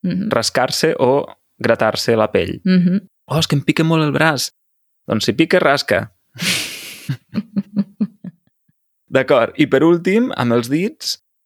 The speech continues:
Speaker 2: què fem quan volem desitjar sort a algú?
Speaker 1: Els creuem.
Speaker 2: Exacte. Crec que és un signe bastant internacional, no?, per desitjar sort.
Speaker 1: Sí.
Speaker 2: Però el verb és creuar, creuar els dits. Molt bé.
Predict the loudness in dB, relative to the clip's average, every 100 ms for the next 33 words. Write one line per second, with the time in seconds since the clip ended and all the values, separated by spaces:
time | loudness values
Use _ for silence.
0 | -4 -2 0 0 2 2 2 2 2 2
1 | 2 0 0 0 2 0 0 0 0 0
2 | -2 -4 -6 -2 -2 -2 0 2 4 2
3 | 0 -6 -10 _ -8 0 -2 -2 -10 -16
4 | -6 -2 0 0 2 2 2 0 _ _
5 | _ _ -4 -2 2 2 2 0 0 2
6 | 0 0 0 0 0 0 2 2 2 0
7 | 0 0 2 2 2 0 -2 -10 -8 -6
8 | -6 -10 _ -2 0 2 0 2 0 -2
9 | -2 0 0 -4 _ -4 -2 0 -2 -4
10 | -8 _ -12 -12 _ _ _ _ _ -4
11 | 2 2 2 0